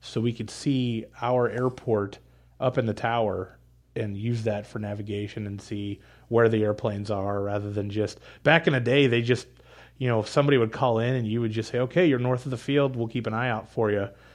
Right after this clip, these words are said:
You know, I mean, it was, you know, even, it was really crazy where the radar room would then turn it over to tower, and you still had to look for 'em, where now,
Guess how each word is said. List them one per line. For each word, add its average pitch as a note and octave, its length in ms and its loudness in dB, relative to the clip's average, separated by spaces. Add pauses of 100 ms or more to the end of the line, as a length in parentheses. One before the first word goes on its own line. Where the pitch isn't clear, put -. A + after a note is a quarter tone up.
(120)
You A2 100 -2
know, G#2+ 160 2
I A2 120 2
mean, A2 140 0
it A#2 120 -2
was, G2+ 480 -4
you A2+ 100 -4
know, G#2+ 100 -4
even, A#2+ 440 -4
it B2+ 80 -2
was B2 160 4
really C3 240 8
crazy C3+ 420 4
where A#2 140 6
the A#2 80 4
radar B2+ 260 6
room B2 220 4
would A#2+ 100 4
then A2+ 160 2
turn B2 180 -4
it A2+ 80 -4
over A#2 200 0
to A2 80 -4
tower, A#2 520 -2 (420)
and A#2+ 120 -2
you B2 100 0
still C#3+ 220 2
had A#2+ 100 6
to A2+ 40 2
look C3+ 260 4
for A2+ 280 0
'em, A2 100 0
where A2 140 2
now, A#2+ 460 2